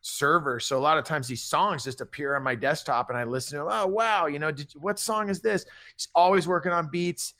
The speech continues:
He's, um, an amazing singer. He's a, he's been playing piano since he was, since he c-, couldn't even stand. Um, he writes amazing lyrics.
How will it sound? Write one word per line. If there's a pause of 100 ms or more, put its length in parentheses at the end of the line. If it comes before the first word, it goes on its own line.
(280)
He's,
um,
an
amazing
singer.
He's
a,
he's
been
playing
piano
since
he
was, (200)
since
he
c-, (120)
couldn't
even
stand. (420)
Um,
he
writes
amazing
lyrics.